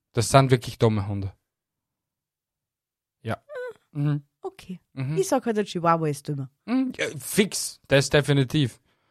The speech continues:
Speaker 1: Hundert Prozent.
Speaker 2: Ja gut, da kann das Hirn nicht unbedingt groß sein bei so einem kleinen Wauzi.
Speaker 1: Ich mein, ich kann mir nicht vorstellen, dass irgendeiner von unseren Nachbarn, äh, unseren Podcast hört. Aber hast du den kleinen Hund gesehen von den Nachbarn das letzte, also die, was jetzt da jetzt einen Hund haben?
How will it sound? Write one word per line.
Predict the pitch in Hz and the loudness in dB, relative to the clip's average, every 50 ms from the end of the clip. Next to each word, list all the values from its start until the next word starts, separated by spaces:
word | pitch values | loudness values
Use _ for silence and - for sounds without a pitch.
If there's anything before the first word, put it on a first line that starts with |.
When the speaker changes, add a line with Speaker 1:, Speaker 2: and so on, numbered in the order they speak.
| _ _ - | _ _ 6
Speaker 1:
Hundert | - 147 156 151 131 | 8 8 10 10 8
Prozent. | 123 127 120 120 139 135 123 120 113 - | 6 4 4 4 6 4 4 4 0 -4
Speaker 2:
Ja | 175 180 | -6 -4
gut, | 165 185 180 - | -2 -4 -4 -4
da | 160 | -6
kann | 147 - 190 175 170 | -6 -2 0 0 0
das | 175 - | -2 -2
Hirn | - - 190 185 | -2 -2 -2 -2
nicht | 170 156 | -2 -4
unbedingt | 170 165 160 151 151 147 | -6 -6 -6 -8 -8 -8
groß | - - 165 156 - | -6 -6 -6 -6 -6
sein | - 143 | -8 -10
bei | - | -10
so | 143 147 | -8 -8
einem | 151 143 | -8 -8
kleinen | - - 139 139 139 | -6 -6 -6 -6 -4
Wauzi. | 131 127 127 - - - - _ _ _ _ _ - | -6 -6 -8 -8 -14 -20 -20 _ _ _ _ _ 4
Speaker 1:
Ich | 190 | 6
mein, | 185 185 180 180 196 208 190 - - | 6 8 8 8 6 4 2 -2 -8
ich | 160 190 190 156 | -4 -2 -2 2
kann | - 170 196 202 | 6 6 8 8
mir | 214 214 | 8 8
nicht | 202 202 180 - | 8 6 6 8
vorstellen, | 175 170 185 196 - - 202 196 | 8 8 8 8 6 4 2 2
dass | 180 160 151 | 2 2 4
irgendeiner | 175 185 190 190 180 175 175 170 | 6 6 6 6 6 6 6 4
von | 151 175 175 | 6 4 4
unseren | 170 170 160 156 156 | 4 4 2 2 4
Nachbarn, | 151 151 156 - - 160 156 156 160 156 - | 6 6 4 4 4 4 4 4 4 2 2
äh, | 151 151 | 4 4
unseren | - - 151 143 147 143 135 | 4 4 4 4 4 4 6
Podcast | - 139 143 135 - - 135 120 - - - | 6 4 4 4 2 2 0 0 0 2 2
hört. | 127 131 139 - - _ _ - - - - - - - - | 2 2 2 0 -4 _ _ -20 -20 -18 -18 -18 -10 2 6
Aber | 143 156 165 165 147 135 147 | 8 8 10 8 8 6 6
hast | 170 175 - - | 4 4 4 0
du | - 170 | -6 0
den | 151 170 156 147 147 139 - | 4 4 6 6 6 2 0
kleinen | - - 151 143 139 147 156 160 170 175 156 135 | 0 2 4 6 6 6 6 4 4 4 2 2
Hund | 131 147 160 170 180 - - | 4 4 4 4 2 -2 -6
gesehen | - - - 147 131 139 165 170 | -6 0 2 4 4 4 4 2
von | - - 156 147 151 | 2 0 0 2 2
den | 147 143 143 | 2 2 4
Nachbarn | 143 147 156 170 - - - 156 143 139 | 4 4 4 2 -2 -4 -2 -2 0 0
das | 131 - - - | -2 -4 -2 0
letzte, | 131 127 123 - - - - - | 0 0 0 -2 -6 -8 -4 0
also | - 135 123 123 127 123 | 2 2 4 6 4 4
die, | 113 - 135 127 120 | 4 4 2 0 2
was | 117 117 117 - - | 2 0 0 0 0
jetzt | 120 110 - - - | -2 -2 -2 0 2
da | 127 120 120 120 | 4 6 6 4
jetzt | 113 - - - | 4 0 -2 -2
einen | 120 113 113 113 110 110 123 | 0 0 0 0 0 0 0
Hund | 139 151 156 147 | 0 0 0 0
haben? | 139 135 151 165 | 0 0 -2 -4